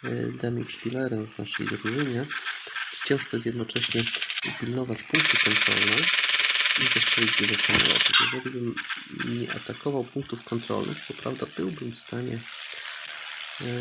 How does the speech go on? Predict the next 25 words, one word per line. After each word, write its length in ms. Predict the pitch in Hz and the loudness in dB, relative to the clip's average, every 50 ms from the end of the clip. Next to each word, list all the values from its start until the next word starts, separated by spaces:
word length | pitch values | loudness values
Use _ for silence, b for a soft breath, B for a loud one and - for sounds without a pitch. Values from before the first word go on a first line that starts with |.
| 123 123 123 123 123 123 - | -4 -4 -4 -6 -6 -6 -4
zestrzelić 480 | - - - - - - 113 - - - | -4 -2 -2 0 0 0 0 -2 -2 -6
około 360 | - - - - - 117 117 117 - - - - - | -8 -8 -8 -6 -4 -4 -4 -4 -4 -8 -10 -8 -8
dziesięć, 320 | - - - - - - | -8 -6 -8 -8 -8 -8
piętnaście 420 | - - - - - 110 - - - - - | -8 -8 -8 -6 -2 2 4 4 6 6 6
samolotów 560 | - - - - - - - - - - - - | 6 6 6 6 6 6 6 6 6 6 6 6
jeszcze 240 | - - - - | 6 6 6 6
bez 320 | - - - - - - - | 6 4 4 4 4 4 4
mniejszego 460 | 120 110 107 104 - - - - - - | 6 6 6 6 6 6 6 6 6 6
problemu. 360 | - - 143 156 147 123 120 123 123 - - - - - - - - - - - - - - - - - - - 135 | 6 6 6 6 6 6 6 6 6 4 4 4 4 4 4 4 4 4 4 4 6 6 6 6 6 6 6 6 4
Jednak 420 | 135 131 127 127 127 127 123 123 - - - - - - - - - - - - - - - - - | 2 2 2 2 4 4 4 2 2 2 2 2 2 2 2 4 4 4 4 4 4 4 4 4 4
wtedy 280 | - 123 - - 123 113 - - | 4 4 4 2 0 0 0 0
często 400 | - 123 127 123 - - - 117 | 0 0 0 -2 -4 -2 -2 -2
bywa 260 | 120 123 113 113 107 | -2 -2 -2 -2 -2
tak, 340 | 104 - - 120 120 120 120 | -4 -4 -4 -4 -4 -2 -2
że 100 | 120 110 | -2 -2
pomimo 360 | 104 - 113 120 117 117 117 | -2 -2 -4 -2 0 0 0
zesz-, 400 | 113 110 107 - - 110 - - - - - | 0 0 -2 -2 -4 -4 -6 -8 -10 -12 -12
dużej 260 | - 139 135 127 131 | -8 -6 -2 -2 0
ilości 300 | 120 120 120 - - 120 | 0 0 -2 -4 -4 -4
zestrzeleń, 640 | - 110 104 - - - - 196 151 127 131 156 156 - - - - - B B B B B B B B B B B B - - - | -4 -4 -4 -2 -4 -2 0 0 0 0 0 -2 -2 -4 -8 -10 -10 -10 B B B B B B B B B B B B -10 -8 -4
e, 180 | 135 135 135 | -2 -2 -2
drużyna 460 | 139 139 - 151 147 147 147 143 127 - | -2 -4 -6 -8 -6 -6 -4 -4 -4 -6
i 60 | - | -6
tak 240 | - - 160 156 - | -6 -8 -8 -8 -6
przegrywa, 600 | - - - - - - - 123 127 139 156 | -10 -10 -8 -10 -12 -10 -8 -8 -6 -6 -6